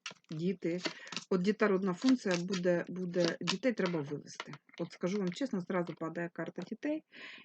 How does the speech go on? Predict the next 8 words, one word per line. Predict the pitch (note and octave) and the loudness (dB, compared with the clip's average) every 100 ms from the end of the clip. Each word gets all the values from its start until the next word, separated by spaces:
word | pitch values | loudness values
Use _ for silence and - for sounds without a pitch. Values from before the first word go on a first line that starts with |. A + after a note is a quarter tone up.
| _ | _
і | G3+ F#3 | 0 2
багато | F3 F3 F3 F#3 | 2 2 0 -2
людей | G3 G#3 C#4+ D4 C4+ A3+ | -2 2 2 4 2 0
намагатимуться | C#3+ D#3+ D#3+ D#3+ F3+ F3+ E3+ E3+ - | -6 -6 -4 -4 -4 -4 -4 -4 -6
їх | D#3 D3+ E3+ - - E3+ | -6 -6 -8 -12 -10 -2
вивезти, | D3+ C#3 C3+ - - E3+ | -2 0 -4 -8 -12 -10
десь | F3 - - | -8 -8 -10
повезти. | - E2+ D3+ - - - | -8 -6 -6 -8 -10 -10